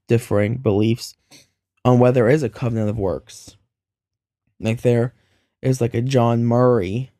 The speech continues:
who's a famous, famous, you know, within the Reformed world, theologian, scholar, who denied the covenant of works. So even within covenant theology, there are people who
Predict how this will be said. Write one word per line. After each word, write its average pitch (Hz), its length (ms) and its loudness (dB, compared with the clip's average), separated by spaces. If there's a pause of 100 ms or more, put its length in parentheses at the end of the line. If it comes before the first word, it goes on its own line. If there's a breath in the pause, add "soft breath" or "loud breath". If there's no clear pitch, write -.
(140)
who's 131 200 -2
a 101 60 -6
famous, 113 560 -4 (1300)
famous, 117 640 0
you 110 120 -4
know, 73 160 -4
within 117 400 -2
the 104 100 -2
Reformed 113 580 0 (280)
world, 101 520 -4 (1400)
theologian, 117 760 2
scholar, 101 580 -2
who 127 160 0
denied 113 720 -2 (600)
the 117 100 -8
covenant 117 400 0
of 110 80 -2
works. 117 640 -2 (540)
So - 160 0
even 190 240 2
within 160 340 2
covenant 131 320 -4
theology, 117 520 -2
there 117 220 0
are 113 160 0
people 123 380 -2
who 113 320 -4